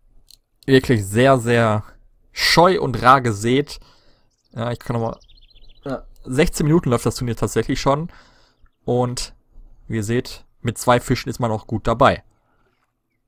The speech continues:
Auf dem zweiten Platz nämlich, wenn die Fische groß genug sind dementsprechend.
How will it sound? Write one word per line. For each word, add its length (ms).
Auf 120
dem 120
zweiten 280
Platz 240
nämlich, 440
wenn 160
die 200
Fische 300
groß 260
genug 200
sind 180
dementsprechend. 480